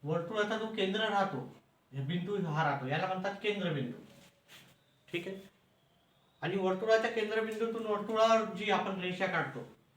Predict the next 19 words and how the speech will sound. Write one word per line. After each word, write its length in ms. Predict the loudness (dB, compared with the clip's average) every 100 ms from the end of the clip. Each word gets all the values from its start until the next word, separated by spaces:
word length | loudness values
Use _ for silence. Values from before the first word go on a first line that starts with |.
| -10
ठीक 140 | -6
आहे, 100 | -4
कोणत्या 340 | -4 -4 -2 0
पण 200 | 0 -2
साईडला 400 | -2 0 0 -2
काढा, 200 | -2 -4
इकडं 360 | -4 -2 -2
काढा 240 | -2 -2 -2 -4
की 420 | -4 -4 -4 -6
कोणत्या 260 | -4 -2 -2
पण 160 | -2 -4
साईडला 260 | -6 -8
काढा, 160 | -10 -10
इकडे 220 | -10 -12
काढा, 200 | -18 -20 -20 _ _ _ -6
ही 80 | -2
राहते 260 | -2 0
आपली 320 | 0 0 -2 -2
त्रिज्या. 380 | -2 0 -2